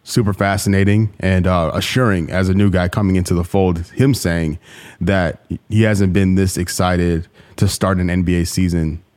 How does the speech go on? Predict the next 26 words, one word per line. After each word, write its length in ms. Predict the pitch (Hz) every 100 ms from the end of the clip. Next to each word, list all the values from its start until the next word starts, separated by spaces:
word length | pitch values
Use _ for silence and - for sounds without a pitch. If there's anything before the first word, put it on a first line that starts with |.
| -
in 140 | 87
probably 540 | 80 92 90 85 82 87
five 420 | - 87 85 82
years, 420 | 85 80 71 - _ -
like, 100 | 90
not 220 | 95 90
since 180 | 92 85
his 120 | 82
rookie 280 | 85 85 80
year. 240 | 73 73 _ - - -
He 80 | 98
really 200 | 117 107
likes 320 | 95 95 98
what 320 | 92 87 78
he's 120 | 92
seeing 300 | - 95 92
from 180 | 92 90
this 160 | 90 82
group 180 | 92 85
so 140 | 90
far. 280 | - 87 87
He's 120 | 85
loving 240 | 92 85
the 60 | 85
fresh 280 | - 87 82
start 400 | - 85 82